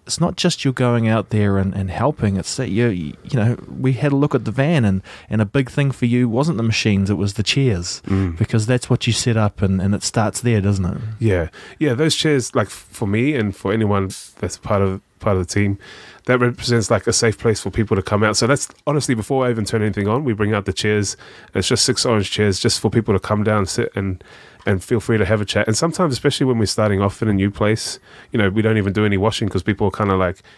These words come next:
Speaker 2: you know, people have been let down before, um,
Speaker 1: Mm.
Speaker 2: people come and go and help and whatever. But, you know, sitting down and having a chat to someone and they start to build their trust, and then to trust them, like I was saying to you earlier, like,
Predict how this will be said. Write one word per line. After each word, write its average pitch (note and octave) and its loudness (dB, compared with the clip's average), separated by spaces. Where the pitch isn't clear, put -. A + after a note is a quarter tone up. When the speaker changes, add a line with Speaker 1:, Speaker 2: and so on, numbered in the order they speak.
Speaker 2:
you B2 0
know, G#2 0
people B2 -2
have G2 -2
been G2 0
let G2+ 0
down A#2 0
before, A2+ 0
um, F#2 0
Speaker 1:
Mm. - -10
Speaker 2:
people G2 0
come G#2 0
and F2+ -2
go G2+ 2
and F2+ 0
help G2+ -2
and G2 -2
whatever. G#2 0
But, G#2 -2
you A#2 -2
know, G2+ 0
sitting B2 -2
down G#2+ 0
and G2 -2
having G2+ 0
a F#2 0
chat A2 -2
to - -6
someone G2 0
and F#2 -2
they F2 -2
start - 0
to G#2+ -4
build G2+ 0
their F2+ 0
trust, - -2
and G2+ -2
then G2 0
to B2+ 0
trust - -2
them, A#2+ 0
like G#2+ 0
I G#2+ 0
was G#2+ 0
saying A#2+ 0
to G2+ -2
you F#2+ 4
earlier, G2+ 2
like, F#2 0